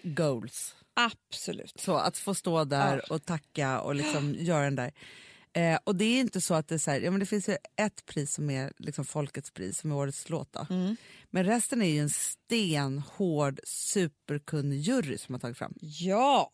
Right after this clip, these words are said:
Speaker 2: som också ofta, eh, kan kritisera och, alltså, man kan ju s-, s-, skulle jag vara i alla fall, om jag var artist, skulle kunna vara rädda för dem också.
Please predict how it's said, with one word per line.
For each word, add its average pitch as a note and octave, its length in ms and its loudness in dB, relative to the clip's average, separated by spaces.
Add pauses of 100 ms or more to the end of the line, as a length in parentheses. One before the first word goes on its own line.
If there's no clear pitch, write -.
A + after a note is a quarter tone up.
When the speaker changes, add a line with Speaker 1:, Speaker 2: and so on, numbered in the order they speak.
Speaker 2:
som F3 280 -4
också - 340 -4
ofta, F3+ 520 -4 (260)
eh, - 1000 -10
kan F3 160 -6
kritisera F#3+ 1080 0
och, C3 320 -4
alltså, F#3 180 -2
man G#3 240 0
kan G#3+ 180 0
ju G3 60 2
s-, - 240 -8
s-, - 220 -12 (240)
skulle - 280 -8
jag A#3+ 220 4
vara D3 120 2
i C3+ 40 -2
alla C3+ 80 -10
fall, B2+ 260 -12 (220)
om F3+ 80 -4
jag F3 60 0
var D3 80 -2
artist, D#3 220 -8
skulle F3 200 -12
kunna E3+ 200 -6
vara F3 140 -4
rädda F3+ 240 -2
för - 120 -6
dem - 140 -8
också. - 280 -12